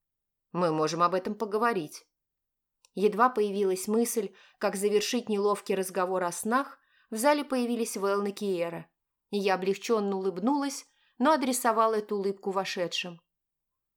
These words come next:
Эта парочка и так вызывала дружеское расположение, но я подозревала, что они не просто так часто появляются вдвоём. И мне было приятно думать, что они самая обычная влюблённая пара, от которой мне перепадает столько тепла,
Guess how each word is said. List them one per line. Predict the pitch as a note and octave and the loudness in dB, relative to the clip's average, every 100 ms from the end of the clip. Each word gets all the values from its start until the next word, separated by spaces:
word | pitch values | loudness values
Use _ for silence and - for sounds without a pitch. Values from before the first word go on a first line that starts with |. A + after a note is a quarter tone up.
| - | -4
Эта | G#3 G#3 | -2 0
парочка | G#3+ G#3+ G#3 - G#3+ | 2 2 0 -2 -2
и | |
так | G#3 C#4+ A#3 | 2 0 0
вызывала | G3+ G3 F#3 F#3 | -4 0 2 2
дружеское | F3+ G3 F#3 - G3 F#3 | 0 -2 -2 -6 -2 -2
расположение, | F3+ - F#3+ F#3+ G3 F3+ E3+ E3 - _ _ - | -2 -2 0 0 -2 -6 -6 -12 -16 _ _ -4
но | A3 | 2
я | B3+ | 2
подозревала, | C4 C4 A#3 A#3 B3 D4 B3+ | 2 0 0 0 0 2 2
что | - A3 | -2 -2
они | G#3 G#3 | -2 -2
не | G#3 | -2
просто | C4 D#4 - G#3+ | 0 0 0 -2
так | F3+ F3+ | -2 -2
часто | - F3+ - E3+ | -2 -4 -4 -6
появляются | F3+ F3+ F3+ D#3+ D#3 F#3 | -4 0 2 0 0 -6
вдвоём. | E3+ F#3+ F#3 F3 D#3+ - _ _ _ _ _ | -4 -2 -2 -4 -8 -12 _ _ _ _ _
И | G3+ | -2
мне | G#3 G3 | 0 2
было | G#3 | 0
приятно | G3+ A3 A#3 D4 A3+ G#3 | 0 -2 0 0 0 -2
думать, | G#3+ G3+ F3+ - _ - | 0 -2 -4 -8 _ -18
что | - G3 | -2 0
они | F#3+ F#3 | 0 -2
самая | - D4+ D4 C#4 | 0 2 2 2
обычная | A3+ A#3 - A#3 | 0 -2 -2 -4
влюблённая | G#3 G#3 F#3+ F#3+ F#3+ F#3+ | -2 -2 0 0 -2 -4
пара, | F#3+ E3+ E3 E3 - _ _ _ | 0 0 0 -4 -14 _ _ _
от | - F#3 | -8 -4
которой | F#3 F3+ G3 G3 | -4 0 0 0
мне | G3 F#3+ | -2 -2
перепадает | F#3 F#3 F#3 F3+ A3+ A#3 | -2 -2 -2 0 0 0
столько | - - D#4 - B3 | -4 -4 -4 -2 -4
тепла, | A#3 G#3 F#3+ F#3 F3 | -4 -4 -2 -2 -2